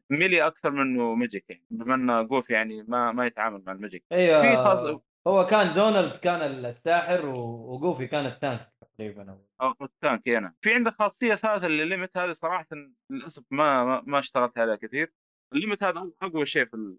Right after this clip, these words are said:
Speaker 1: في، في الخواص الثلاث هذه كلها. لأنه أنا ش-، أنا إيش مسوي المشكلة؟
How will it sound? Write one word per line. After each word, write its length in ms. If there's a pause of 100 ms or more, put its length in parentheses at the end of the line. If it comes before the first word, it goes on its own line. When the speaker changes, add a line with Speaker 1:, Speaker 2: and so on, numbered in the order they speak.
Speaker 1:
في، 240
في 120
الخواص 640
الثلاث 340
هذه 200
كلها. 200 (120)
لأنه 340
أنا 200
ش-، 120 (240)
أنا 80
إيش 160
مسوي 320
المشكلة؟ 540